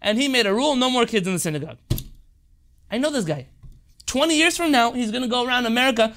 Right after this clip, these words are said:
fundraising for some kiruv program to bring the kids back to the synagogue. If you wouldn't have thrown them out in the first place, they wouldn't have left. I know it's a novel idea.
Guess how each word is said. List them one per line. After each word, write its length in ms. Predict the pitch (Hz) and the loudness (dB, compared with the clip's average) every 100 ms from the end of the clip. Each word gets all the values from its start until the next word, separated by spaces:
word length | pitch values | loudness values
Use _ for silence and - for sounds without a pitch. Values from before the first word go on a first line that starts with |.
| - | -10
fundraising 680 | - 302 285 262 254 233 226 | 0 2 4 4 4 2 -2
for 160 | 233 | -2
some 160 | 226 220 | -2 -4
kiruv 380 | 220 294 285 - | -2 -4 -4 -2
program 400 | 214 196 233 - - | -2 0 -4 -6 -2
to 80 | 220 | 2
bring 200 | 240 294 | 4 4
the 60 | 262 | 4
kids 300 | 320 269 190 | 2 2 2
back 240 | 285 302 | 2 2
to 80 | 262 | 0
the 80 | 269 | 0
synagogue. 420 | 311 294 190 135 - _ _ _ _ - _ _ _ _ - _ _ - - - - - - - - - - - - - | 2 2 2 0 -12 _ _ _ _ -20 _ _ _ _ -20 _ _ -20 -20 -20 -20 -20 -20 -20 -20 -20 -20 -20 -20 -10
If 120 | 170 | -4
you 100 | 175 | -2
wouldn't 200 | 214 254 | -2 -2
have 100 | 220 | -4
thrown 240 | - 214 226 | -6 -4 -2
them 100 | 220 | 0
out 80 | 220 | 0
in 60 | |
the 60 | 180 | -2
first 260 | - 269 - | -4 -6 -6
place, 280 | 170 185 | -8 -8
they 100 | - | -8
wouldn't 180 | 165 196 | -6 -6
have 100 | 208 | -4
left. 280 | - - - - - - - | -6 -8 -16 -20 -20 -20 -16
I 60 | 175 | -8
know 180 | 165 170 | -4 -4
it's 240 | 160 - | -4 -10
a 320 | 160 143 135 151 | -12 -12 -14 -12
novel 300 | 131 135 127 | -12 -10 -10
idea. 340 | 139 190 | -8 -8